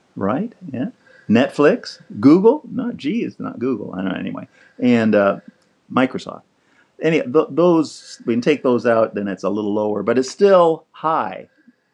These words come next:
Remember that for later on in my predictions. The ten-year Treasury is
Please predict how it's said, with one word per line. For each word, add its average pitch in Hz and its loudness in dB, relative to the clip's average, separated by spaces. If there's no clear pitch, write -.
Remember 220 0
that 110 -6
for 117 -8
later 123 -6
on 92 -10
in 92 -14
my 95 -12
predictions. 98 -14
The 120 -8
ten-year 156 -4
Treasury 160 -4
is 135 -4